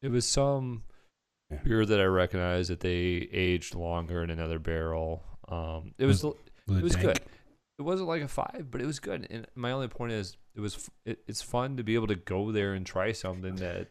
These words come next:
Speaker 1: <clears throat> like, I hate when you go to a place and it's just, like, the same shit you can buy
Speaker 2: So that
Speaker 1: anywhere.
Speaker 2: was the thing, you know, when my, my wife and I went out to Michigan for a wedding, we stopped at Founders and we stopped at Bell's. That's the one thing that set them apart. Founders had stuff that you would only get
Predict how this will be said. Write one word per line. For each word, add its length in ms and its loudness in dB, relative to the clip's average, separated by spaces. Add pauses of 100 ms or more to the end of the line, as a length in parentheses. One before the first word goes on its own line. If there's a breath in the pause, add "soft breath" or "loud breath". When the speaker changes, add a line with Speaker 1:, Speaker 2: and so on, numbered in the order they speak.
Speaker 1:
<clears throat> 680 -10
like, 100 -4
I 60 -2
hate 200 0
when 120 -4
you 80 -2
go 100 2
to 120 0
a 40 -4
place 320 0
and 60 -4
it's 100 -6
just, 100 -10
like, 120 -2
the 80 -4
same 240 -4
shit 280 -2
you 100 -6
can 140 -8
buy 240 -2
Speaker 2:
So 160 10
that 100 12
Speaker 1:
anywhere. 120 12
Speaker 2:
was 120 12
the 60 8
thing, 380 8 (140)
you 80 10
know, 120 12
when 120 12
my, 180 10
my 160 4
wife 240 10
and 80 8
I 40 10
went 180 10
out 120 8
to 100 4
Michigan 340 6
for 240 2
a 60 0
wedding, 280 8
we 140 8
stopped 400 2
at 260 0
Founders 360 2
and 60 4
we 60 6
stopped 300 0
at 100 -4
Bell's. 320 -2 (720 loud breath)
That's 160 8
the 80 10
one 300 10
thing 140 10
that 140 2
set 200 8
them 120 4
apart. 340 0 (680)
Founders 680 8 (520)
had 180 8
stuff 320 4
that 100 0
you 120 8
would 140 4 (180)
only 420 10
get 520 4